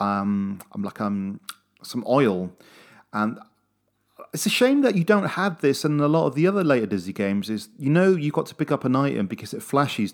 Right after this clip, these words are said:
lots of different colours. And I always thought that was a special touch, which sadly was lacking from the other games. And then so you come across a rusted minecart as you go to a few screens to your left. And then obviously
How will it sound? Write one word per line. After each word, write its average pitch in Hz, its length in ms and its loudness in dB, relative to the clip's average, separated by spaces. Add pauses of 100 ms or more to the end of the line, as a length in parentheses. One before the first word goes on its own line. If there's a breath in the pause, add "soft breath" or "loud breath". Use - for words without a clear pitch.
lots 120 220 -4
of 123 60 -8
different 120 260 -10
colours. 156 500 0 (380 loud breath)
And 143 80 0
I 170 60 8
always 254 240 2
thought 107 140 2
that 73 120 0
was - 100 -6
a - 60 -10
special - 400 -6
touch, - 380 -6
which - 260 -6
sadly 160 320 -2
was 147 240 -4
lacking 143 400 -2
from 110 220 0
the 107 120 2
other 156 160 2
games. 92 540 -4 (500 loud breath)
And 117 220 0
then 135 180 2
so 139 220 0
you 120 220 0
come 139 160 -2
across - 440 -4
a 101 60 -4
rusted 104 480 0
minecart 120 580 0
as 95 200 -6
you 107 80 -6
go 98 240 -2
to - 320 -16
a 101 100 -14
few 104 240 -6
screens 107 460 -2
to - 80 -6
your 101 100 2
left. 127 400 -4 (640 soft breath)
And 101 220 -2
then 120 260 0
obviously 92 600 -2